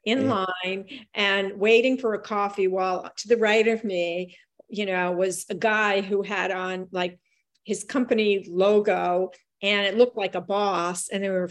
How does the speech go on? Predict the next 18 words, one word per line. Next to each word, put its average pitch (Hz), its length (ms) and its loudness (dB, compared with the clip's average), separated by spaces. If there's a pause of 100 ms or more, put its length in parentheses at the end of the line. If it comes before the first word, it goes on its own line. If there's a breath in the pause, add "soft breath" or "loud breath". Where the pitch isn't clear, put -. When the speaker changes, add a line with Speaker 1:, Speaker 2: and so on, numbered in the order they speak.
Speaker 1:
having 202 240 -4
a 180 40 -6
very 240 240 4
serious 214 460 2
conversation, 190 720 -2
and 180 180 -4
I 208 100 0
could 208 320 -4
hear 202 600 0 (300 loud breath)
some 208 260 -2
of 196 140 0
it, 185 260 2
and 185 180 -2
he 208 160 -2
was, 202 200 -2
like, 185 140 -2
being 185 200 -4
fired. 269 540 2